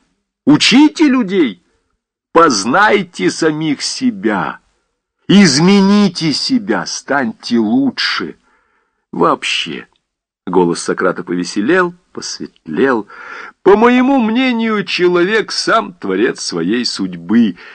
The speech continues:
поэтому я верю, что человек может стать творцом и судьбы своего народа. Глава четвертая.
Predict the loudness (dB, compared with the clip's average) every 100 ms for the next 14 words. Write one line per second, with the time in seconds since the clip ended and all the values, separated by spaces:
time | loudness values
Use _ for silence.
0 | -6 0 2 2 0 0 0 2 2 0
1 | 0 -2 -4 -6 -4 -2 0 0 0 -2
2 | -4 -2 0 0 -4 -6 -4 -2 -2 -4
3 | -2 -2 -2 -4 0 0 -2 -4 -2 -2
4 | -4 -6 -6 -2 0 0 -2 -4 -4 -2
5 | -4 -2 -4 -4 -6 -8 -14 _ _ _
6 | _ _ _ _ _ _ _ _ _ _
7 | _ _ _ _ _ _ _ _ _ _
8 | _ _ _ _ _ _ -6 -4 -2 -4
9 | -4 -12 -10 -10 -10 -12 -14 -14